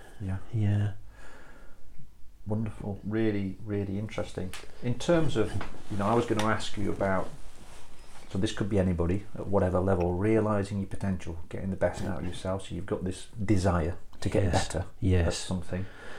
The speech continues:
Speaker 1: Let's call it climbing. Um, and it could be, of course, trying to get better at trad climbing, trying to get, you know,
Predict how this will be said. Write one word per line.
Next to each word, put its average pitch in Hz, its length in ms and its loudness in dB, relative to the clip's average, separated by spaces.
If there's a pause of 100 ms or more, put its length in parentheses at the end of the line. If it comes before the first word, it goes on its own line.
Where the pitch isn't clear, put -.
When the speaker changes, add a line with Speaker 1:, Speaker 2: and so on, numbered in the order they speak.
(220)
Speaker 1:
Let's - 240 12
call - 260 8
it - 120 -2
climbing. 95 500 2 (480)
Um, 90 580 0 (180)
and 98 100 0
it - 120 -6
could 92 220 -2
be, 95 100 -2
of 87 120 -2
course, 90 400 -2 (680)
trying 90 160 -2
to 85 60 0
get 76 140 -6
better - 260 -4
at - 120 -6
trad 113 260 -2
climbing, 104 680 -2 (160)
trying 90 180 -2
to 87 60 0
get, 82 400 0
you 92 80 -4
know, 85 180 -4